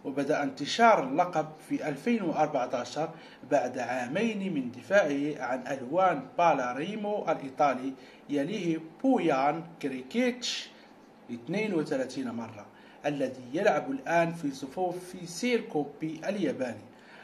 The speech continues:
أما عن رونالدو الجديد، فقد وصف ج-، جواو فيليكس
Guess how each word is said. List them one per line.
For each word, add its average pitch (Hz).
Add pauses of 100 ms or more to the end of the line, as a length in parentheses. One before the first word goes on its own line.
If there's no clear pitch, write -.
(160)
أما 220
عن 233
رونالدو 233
الجديد، 156
فقد 151 (220)
وصف 190
ج-، 120 (280)
جواو 156
فيليكس 190